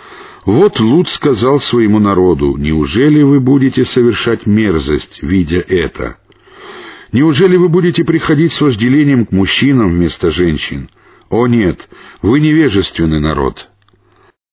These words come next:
В ответ его народ смог лишь сказать: «Прогоните семью Лута из вашего селения.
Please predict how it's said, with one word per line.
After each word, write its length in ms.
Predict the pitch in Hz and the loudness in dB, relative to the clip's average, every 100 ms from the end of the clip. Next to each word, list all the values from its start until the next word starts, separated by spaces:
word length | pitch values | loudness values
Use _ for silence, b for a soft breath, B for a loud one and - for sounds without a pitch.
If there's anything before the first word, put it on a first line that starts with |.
| _ _ _ _ _ _ b b b b b _ | _ _ _ _ _ _ b b b b b _
В 80 | 98 | -4
ответ 340 | 110 123 135 | 0 0 0
его 160 | 123 120 | 2 2
народ 320 | 113 110 110 | 2 2 0
смог 300 | - 107 95 | 0 0 2
лишь 220 | 98 92 | 0 -2
сказать: 520 | - 101 85 92 - B B B | -4 -4 -2 -4 -6 B B B
«Прогоните 560 | - 135 151 180 165 139 | -6 -2 0 0 0 0
семью 420 | - 127 110 110 | 0 0 2 2
Лута 340 | 104 151 - 110 | 2 0 0 0
из 220 | 101 87 | 0 0
вашего 440 | 113 117 - 104 | -2 -2 -2 -2
селения. 680 | - 98 95 90 78 67 60 | 0 0 0 0 0 -2 -6